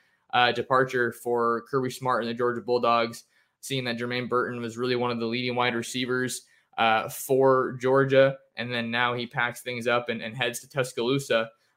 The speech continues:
uh, you know, a major S E C rival, to play for Nick Saban and, and the Tide. Um, so he's gone, but I think really it's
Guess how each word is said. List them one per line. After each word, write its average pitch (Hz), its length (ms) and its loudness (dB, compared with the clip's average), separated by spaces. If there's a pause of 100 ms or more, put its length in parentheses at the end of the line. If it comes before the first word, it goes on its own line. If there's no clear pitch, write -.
uh, 113 240 0
you 120 80 -6
know, 117 100 -4
a 120 160 -6
major 123 340 -2
S 123 220 -4
E - 40 -14
C 120 200 -8
rival, 117 580 4
to 113 280 -4
play 117 240 0
for 117 640 -2
Nick 127 160 -4
Saban 127 400 0
and, 117 360 -6
and 117 200 -8
the 113 40 -10
Tide. 123 440 -2 (320)
Um, 107 640 -2
so 131 180 -2
he's 165 220 -2
gone, 131 400 4
but 127 160 2
I 135 100 4
think 156 240 -2
really 165 460 2 (1080)
it's 135 400 -2